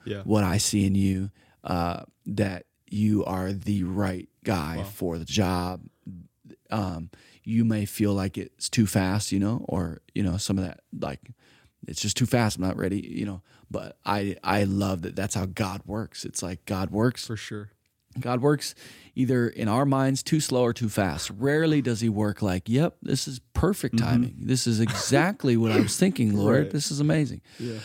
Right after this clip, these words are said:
Speaker 2: Uh, it's either, it's, like, taking longer than we thought, or it's way faster. And, um, it's, it's, yeah, we're grateful,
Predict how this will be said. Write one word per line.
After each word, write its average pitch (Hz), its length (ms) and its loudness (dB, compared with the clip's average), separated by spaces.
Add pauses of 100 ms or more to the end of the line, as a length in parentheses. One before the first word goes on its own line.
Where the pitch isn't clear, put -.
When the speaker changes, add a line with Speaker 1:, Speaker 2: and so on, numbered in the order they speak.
(120)
Speaker 2:
Uh, 117 300 4
it's 110 200 -4
either, 123 420 2 (280)
it's, - 180 -4
like, 107 300 0
taking 113 380 2
longer 123 340 2
than 117 140 2
we 120 100 4
thought, 110 380 0 (600)
or 101 240 0
it's - 200 -6 (320)
way 113 300 2
faster. 92 680 -6 (140)
And, 110 420 0
um, 101 440 -4 (460)
it's, - 240 -4 (160)
it's, - 280 0 (480)
yeah, 104 240 4
we're 104 240 0
grateful, 131 680 0